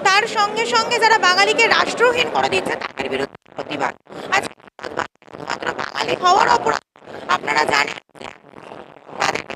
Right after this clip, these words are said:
পরিচয়পত্র দেখাতে হয়। কোথায়? আমরা তো দেখি না অন্য কোনো জাতিকে পরিচয়পত্র দেখাতে হয়। কেন বাঙালি হলেই আমাদেরকে শুনতে হয় রোহিঙ্গা, বাংলাদেশ থেকে আসা অনুপ্রবেশকারী?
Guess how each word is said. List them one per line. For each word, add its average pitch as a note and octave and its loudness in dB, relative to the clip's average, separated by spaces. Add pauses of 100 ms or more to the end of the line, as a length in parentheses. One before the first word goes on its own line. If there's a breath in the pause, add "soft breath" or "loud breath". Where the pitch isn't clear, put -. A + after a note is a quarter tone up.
পরিচয়পত্র A#4+ 4
দেখাতে - -2
হয়। - 0
কোথায়? A4+ 0
আমরা G4+ 2
তো A#4+ 0
দেখি G#4 0
না A#4 4
অন্য G#4 2
কোনো A#4 2
জাতিকে A4+ 4
পরিচয়পত্র A4 4
দেখাতে G4+ 2
হয়। A4 4
কেন A#4+ 2
বাঙালি A4 6
হলেই A#4+ 6
আমাদেরকে G#4+ 2
শুনতে A4 0
হয় A4 6
রোহিঙ্গা, G4 2
বাংলাদেশ F#4+ 0
থেকে G#4 2
আসা G4 2
অনুপ্রবেশকারী? - -4